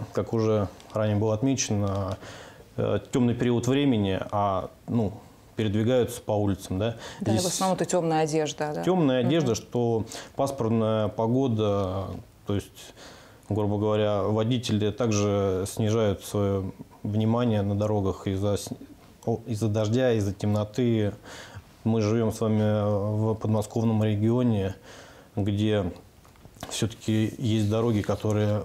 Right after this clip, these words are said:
Speaker 1: вне населенного пункта, и там уже совершенно другие правила для пешеходов действуют.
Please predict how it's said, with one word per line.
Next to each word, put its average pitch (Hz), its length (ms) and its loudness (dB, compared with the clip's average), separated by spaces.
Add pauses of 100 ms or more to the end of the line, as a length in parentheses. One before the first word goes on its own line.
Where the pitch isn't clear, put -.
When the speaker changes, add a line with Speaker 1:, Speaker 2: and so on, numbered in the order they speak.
Speaker 1:
вне 120 380 2
населенного 107 480 2
пункта, 101 800 -2
и 104 260 2
там 107 320 -2
уже 107 160 2
совершенно 110 440 -2
другие 107 260 0
правила 113 320 0
для 104 120 0
пешеходов - 420 -2
действуют. 104 360 -2